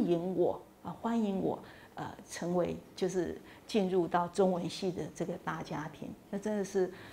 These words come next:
啊，真的只能用感激涕零四个字来形容那一天晚上哦。你要知道，就是说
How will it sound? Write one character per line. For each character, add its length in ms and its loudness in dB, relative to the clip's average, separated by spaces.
啊， 160 -2
真 180 8
的 100 10
只 180 2
能 140 0
用 200 4
感 200 6
激 220 2
涕 280 4
零 200 2
四 240 2
个 80 4
字 300 4
来 160 4
形 280 0
容 240 2
那 140 2
一 40 2
天 240 0
晚 200 -4
上 320 -2
哦。 100 -6
你 60 4
要 160 10
知 240 2
道， 260 6
就 120 4
是 140 8
说 380 4